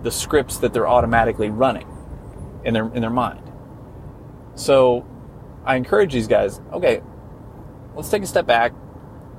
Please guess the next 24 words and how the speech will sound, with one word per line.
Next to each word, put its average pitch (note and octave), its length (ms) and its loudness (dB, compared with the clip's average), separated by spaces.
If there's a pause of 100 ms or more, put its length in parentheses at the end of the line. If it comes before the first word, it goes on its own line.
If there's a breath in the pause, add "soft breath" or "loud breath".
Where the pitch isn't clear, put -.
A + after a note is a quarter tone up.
(760)
look D3 200 4
at C3 320 6 (380)
the - 80 -6
type C3+ 300 0
of B2 160 0
quote C#3+ 160 2
unquote B2+ 240 0
cardio C3+ 400 0
you're A2+ 100 0
doing," A#2 540 -4 (920)
and B2 400 4 (920)
then D#3 120 4
I'll D3 120 4
just C3 220 -4
lay C3+ 240 6
it B2+ 60 6
out C3+ 180 2
there A#2 180 4
and A2 140 -2
say, A2 240 2
like, G#2+ 180 -2
"Look, A2 240 0
we've A2 140 -4
got" A#2 260 6